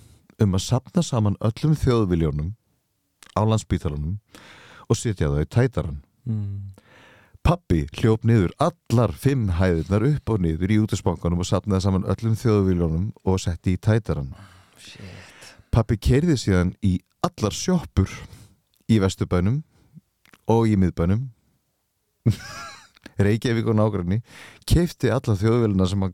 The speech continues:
Speaker 1: gat og setti í tætarann.
Speaker 2: Oh my god.
Speaker 1: Svo kem ég heim úr skólanum.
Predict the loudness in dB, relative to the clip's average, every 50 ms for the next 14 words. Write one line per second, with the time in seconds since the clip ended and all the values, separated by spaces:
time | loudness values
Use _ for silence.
0 | -8 -8 -8 -8 -8 -8 -10 -8 -8 -6 -4 -4 -4 -4 -6 -4 -2 -2 -2 -2
1 | -4 -6 -8 -8 -12 -16 -20 _ _ _ _ _ _ _ _ _ _ _ _ _
2 | _ _ _ _ _ -12 -10 -8 -8 -8 -10 -14 -18 _ -18 -14 -14 -12 -12 -14
3 | -16 -18 -20 _ -20 -20 -20 _ _ _ _ _ _ _ -20 -20 -20 _ _ _
4 | _ _ _ _ _ _ _ -4 -4 -2 0 0 0 2 4 4 4 2 2 -2
5 | -4 -10 -14 _ _ _ _ _ _ _ _ _ -20 -16 _ -4 -4 -2 -2 -2
6 | -2 -2 -4 -6 -10 -14